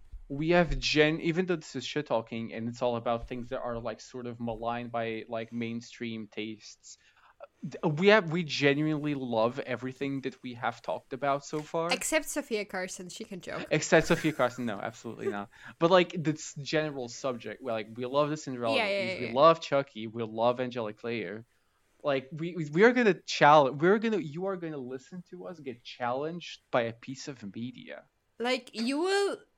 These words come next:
Speaker 2: listen to us genuinely hate the consumption of a text. Like, you will, like, because, like, for the most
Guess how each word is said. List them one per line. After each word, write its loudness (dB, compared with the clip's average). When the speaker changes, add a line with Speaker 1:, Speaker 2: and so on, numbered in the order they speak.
Speaker 2:
listen -4
to -2
us -2
genuinely -2
hate 10
the -4
consumption -6
of -10
a -8
text. -12
Like, -4
you -2
will, 2
like, 2
because, -2
like, -2
for -2
the 0
most 0